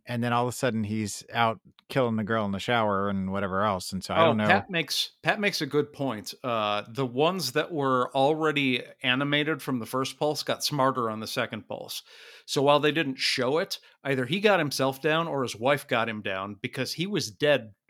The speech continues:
Speaker 2: uh, for the first two pulses.
Speaker 1: 'Cause they talked to, I mean, they talk about that, that a-, as they, as it goes on, it gets further out, and the people that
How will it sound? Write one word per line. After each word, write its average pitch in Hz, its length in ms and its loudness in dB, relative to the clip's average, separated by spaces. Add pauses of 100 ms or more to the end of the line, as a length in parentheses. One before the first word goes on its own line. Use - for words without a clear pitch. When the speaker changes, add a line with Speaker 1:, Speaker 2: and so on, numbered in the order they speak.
(140)
Speaker 2:
uh, 113 260 -4
for - 180 -10
the 117 60 -6
first - 260 -8
two 110 100 -8
pulses. - 600 -6 (760)
Speaker 1:
'Cause 123 140 -2
they 156 140 6
talked 151 400 2
to, 120 180 0
I 135 80 0
mean, 135 100 2
they 165 80 8
talk 156 300 4
about 104 240 2
that, 92 220 0
that 98 280 -4
a-, 117 60 -10
as 113 400 -2
they, 104 400 0 (200)
as 131 180 0
it 127 60 -4
goes 110 280 2
on, 104 480 4 (1040)
it 117 140 -4
gets 120 220 -2
further 113 480 2
out, 113 300 6
and 107 180 -2
the 95 60 -2
people 113 320 -2
that 101 200 0